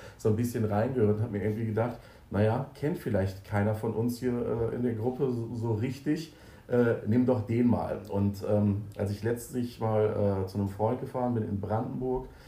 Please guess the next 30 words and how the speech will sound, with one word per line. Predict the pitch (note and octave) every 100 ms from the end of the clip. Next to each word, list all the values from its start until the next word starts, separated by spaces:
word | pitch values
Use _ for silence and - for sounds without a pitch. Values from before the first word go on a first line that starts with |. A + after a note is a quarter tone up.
| - - -
äh, | A2
habe | G#2+ G#2 G2+ A2+
ich | G#2
den | A2
auch | G2+ A2
auf | A#2+ -
der | G2+
Autofahrt | F2 F#2 G2+ - G2 G2+
wieder | A2 G#2+
gehört. | G2+ G#2+ A2+ B2 - - - -
Und | G2
das | A2+
ist | B2 -
echt | B2 A#2+
so | B2
ein, | A#2+ A#2 A2+ - - - - - - - - -
der | A2+
geht | G#2 D3 D3
mir | C3
halt | B2 A#2+
irgendwo | A#2+ C#3+ A#2 A2+
nahe, | G#2+ G#2+ D3 E3+ G3+ B3 - - - - - -
wenn | A#2
ich | A#2+
mich | B2 -
ganz | A2 -
bewusst | - G#2 A#2+ -
auf | C3 G#2
ihn | G2+
einlasse, | G2 A#2+ C#3 D#3 D#3+ D#3